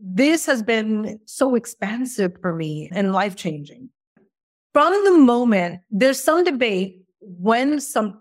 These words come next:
programming, subconscious programming happens. Some people say, some researchers say that it happens from inception or that it happens later on in one of the trimesters. But there is no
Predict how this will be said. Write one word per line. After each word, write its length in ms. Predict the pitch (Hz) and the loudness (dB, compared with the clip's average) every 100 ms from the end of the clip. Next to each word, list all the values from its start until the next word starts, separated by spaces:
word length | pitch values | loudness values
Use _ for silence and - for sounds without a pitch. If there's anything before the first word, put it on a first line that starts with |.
| _ | _
programming, 640 | 277 254 220 175 170 180 | 0 2 2 0 -4 -6
subconscious 500 | 180 240 226 247 254 | -4 -4 -2 -2 -4
programming 460 | - 214 202 190 170 | -2 -2 0 0 -2
happens. 560 | 175 175 - 247 269 - _ _ _ | -4 -6 0 2 2 0 _ _ _
Some 280 | - 311 330 | 0 2 4
people 240 | 330 294 | 2 0
say, 400 | 277 226 226 196 | 0 0 0 -2
some 280 | - 247 214 | 0 2 2
researchers 540 | 240 226 202 185 190 | 0 0 -2 -2 -4
say 100 | 202 | -4
that 160 | 180 170 | -4 -2
it 80 | 185 | -4
happens 420 | 220 226 233 220 | -2 0 -2 -2
from 260 | 202 185 175 | -2 -2 -2
inception 840 | 180 175 - 214 226 - 349 403 - _ _ _ _ _ | -6 -6 -4 -2 -2 -6 -6 -6 -10 _ _ _ _ _
or 380 | - 294 311 311 | 4 6 6 4
that 200 | 269 240 | 2 0
it 100 | 226 | 0
happens 600 | 214 240 233 240 233 226 - | -2 -4 0 2 2 0 -2
later 460 | 208 208 220 226 214 | -2 2 2 2 2
on 420 | 190 196 202 202 | 0 0 -4 -4
in 220 | 196 185 | 0 0
one 140 | 180 180 | 2 0
of 100 | 180 | -4
the 100 | 175 | -6
trimesters. 880 | 180 160 165 170 - 156 95 - - _ _ - | -6 -6 -6 -6 -8 -10 -10 -14 -20 _ _ 0
But 260 | 214 214 196 | 0 -2 0
there 300 | 202 240 240 254 | 2 2 0 0
is 400 | 262 302 302 277 | 2 2 0 0
no 500 | 233 226 233 254 | 2 2 2 0